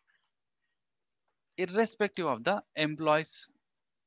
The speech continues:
available under them.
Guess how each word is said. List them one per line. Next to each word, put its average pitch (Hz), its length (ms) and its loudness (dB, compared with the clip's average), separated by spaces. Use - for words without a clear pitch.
available 127 500 2
under 120 260 2
them. 127 220 2